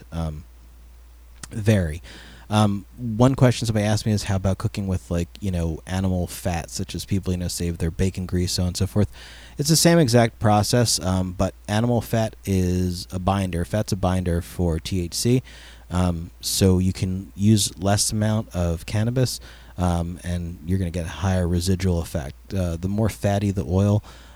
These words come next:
um, the more the T H C is gonna bind to the oil. Um, so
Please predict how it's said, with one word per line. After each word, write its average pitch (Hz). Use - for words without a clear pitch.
um, 82
the 95
more 95
the 85
T 92
H 87
C -
is 87
gonna 90
bind 82
to -
the 85
oil. 71
Um, 92
so 107